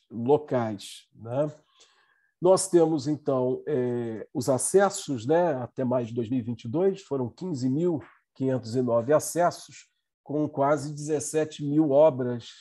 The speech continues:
né, livros lidos e baixados. E o mais interessante, quando a, a professora, né, falou, inclusive, do inferno, né, o título mais lido é a comédia, a Divina Comédia, né, de nosso Dante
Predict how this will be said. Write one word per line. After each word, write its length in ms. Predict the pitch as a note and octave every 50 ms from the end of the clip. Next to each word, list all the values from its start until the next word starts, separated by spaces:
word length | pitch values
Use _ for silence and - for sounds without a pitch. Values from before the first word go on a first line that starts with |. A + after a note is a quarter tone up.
| - -
né, 400 | B2+ A#2+ B2 C3+ D3 D#3+ E3+ D#3+ F#3
livros 340 | D3+ C3 C3 C#3 D3 C#3+ A#2
lidos 320 | A#2 C3+ D#3 E3 D3+ C#3+
e 40 | E3+
baixados. 680 | D#3+ D#3 E3+ F#3 E3+ - - - C#3+ C3 B2+ B2 B2+ - - _ _ _ _ _ _ _ -
E 60 | D#3
o 60 | D#3
mais 320 | D#3 D#3+ F3 F#3 G3 E3+ E3
interessante, 960 | F3+ - - G3+ F3 D3 C#3 - - - E3+ F3+ F#3 D#3+ - - - - _ _ _ _ _ _ _
quando 380 | - D3 C#3 D3 D3+ C#3 D3+ D3
a, 200 | C#3 C3 - - -
a 80 | C#3+
professora, 760 | C3+ - D3+ C3+ - - C3 - - - D#3+ D#3 D#3 C3+ C3 B2
né, 240 | B2+ C#3+ D3+ D3 D3+ -
falou, 300 | _ _ D3 D3 D3 D3
inclusive, 440 | C#3+ C#3+ D3 C#3 B2 A#2 D3 C#3 C#3+
do 140 | B2+ C#3 C3+
inferno, 760 | B2 - - - D#3 D#3 E3 E3 D#3 C3+ B2+ B2+ B2+ C3 C3
né, 180 | D3 E3 F3 - - _ _ _ _ _ - - _ _ _
o 120 | - D#3
título 400 | - - D#3 D#3 D3+ - D3+ D#3
mais 360 | D3+ D3+ D#3 D#3+ D#3 B2+ - A#2+
lido 560 | B2+ C3 C#3+ D3+ D3+ D#3+ D3 C#3+ D3+ - - _ _ -
é 420 | D3+ C#3+ C#3 D3 D3 C#3+ - - _ _ _ _ _ _ _ _ _
a 100 | - C3+
comédia, 640 | - - D#3 D3 B2 A#2+ A#2+ B2 B2 A#2+ A2 A#2+ B2
a 40 | B2
Divina 360 | A2+ B2+ A#2+ C3 D3 C#3+ C3
Comédia, 560 | - - C#3 A#2 A#2 B2 B2+ B2 A2+ G#2+ - - _ _ _
né, 240 | B2+ B2 B2+ C#3 D#3
de 140 | B2+ A#2+ B2+
nosso 340 | A#2 A#2+ B2 B2 - - C3
Dante 400 | A#2+ C3 C3 C3 B2 - - -